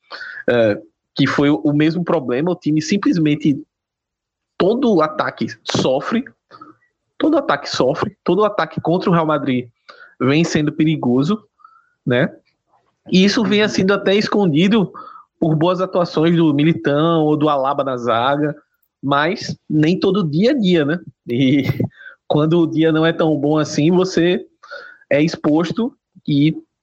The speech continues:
sofre gols. O time vem sofrendo muitos gols, por mais que seja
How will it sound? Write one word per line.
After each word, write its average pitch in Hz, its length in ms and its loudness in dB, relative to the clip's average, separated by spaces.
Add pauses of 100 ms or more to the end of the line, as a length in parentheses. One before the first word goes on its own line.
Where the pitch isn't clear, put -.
(120)
sofre 151 360 -2
gols. 160 340 0
O - 100 -10
time 139 300 2
vem 143 180 2
sofrendo 147 380 -2
muitos 139 320 0
gols, 131 240 2
por 151 200 -2
mais 143 260 0
que 190 100 -4
seja 143 500 0